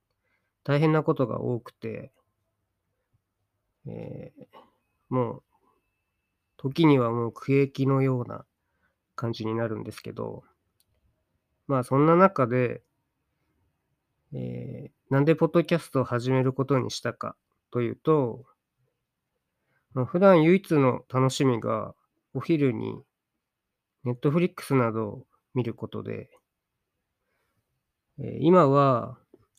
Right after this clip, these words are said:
えー、えー、エヌエイチケーでもファイナルシーズンが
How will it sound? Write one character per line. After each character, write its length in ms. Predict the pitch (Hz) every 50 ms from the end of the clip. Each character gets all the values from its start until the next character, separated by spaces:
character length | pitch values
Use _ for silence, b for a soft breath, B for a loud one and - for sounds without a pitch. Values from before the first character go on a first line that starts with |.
| _ _ _ _ _ _
え 600 | - 62 - 58 57 57 58 58 - - - - - _ _ _ _ _ _ _ _ _ _ _ _ _ _ _ _ _ _ _ _ _ _ _ _ _ _ _ _ _ _ _ _ _ _ _ _ _ _ _ _ -
ー、 20 |
え 220 | 135 123 120 117 113
ー、 40 | 120
エ 20 |
ヌ 80 | 131 139
エ 40 | 143
イ 20 | 139
チ 160 | - - -
ケ 140 | - 147 143
ー 40 |
で 120 | 120 120 117
も 120 | 113 113
フ 120 | 107 - 127
ァ 40 |
イ 40 | 131 135
ナ 100 | 131 131
ル 100 | 131 127
シ 220 | 127 - 135 131
ー 40 | 123
ズ 100 | 113 107
ン 120 | 110 110
が 260 | 107 107 107 110 -